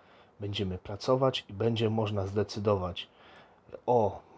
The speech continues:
priorytetach, jakie wprowadzimy w poszczególnych cyklach treningowych. Punkt drugi. Cel. Kiedy już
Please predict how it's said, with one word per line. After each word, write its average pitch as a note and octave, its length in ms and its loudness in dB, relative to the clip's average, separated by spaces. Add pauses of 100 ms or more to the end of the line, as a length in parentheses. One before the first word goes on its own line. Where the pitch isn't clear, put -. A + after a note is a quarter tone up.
(140)
priorytetach, A#2 760 0
jakie G2+ 200 -6
wprowadzimy G2+ 800 -4 (800)
w - 100 -20
poszczególnych A2 1000 2 (200)
cyklach G#2 420 -4
treningowych. - 960 -10 (1700)
Punkt D3+ 500 4 (160)
drugi. G#2 680 2 (640)
Cel. F#2+ 500 6 (1200)
Kiedy C3 220 2
już D3+ 360 6